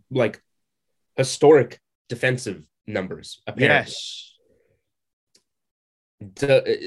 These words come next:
Speaker 1: do they keep their heads on straight, and does that translate into this game?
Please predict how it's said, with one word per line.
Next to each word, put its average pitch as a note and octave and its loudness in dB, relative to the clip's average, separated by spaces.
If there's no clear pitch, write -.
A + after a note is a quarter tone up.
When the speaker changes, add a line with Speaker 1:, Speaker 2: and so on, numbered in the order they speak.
Speaker 1:
do C3+ 0
they A#2+ 4
keep E3 -6
their D3+ 4
heads C#3 0
on C#3 0
straight, C#3 -2
and A#2+ -6
does A2 -4
that G#2+ -4
translate G2+ -2
into A2 -6
this G2+ -4
game? F2 -4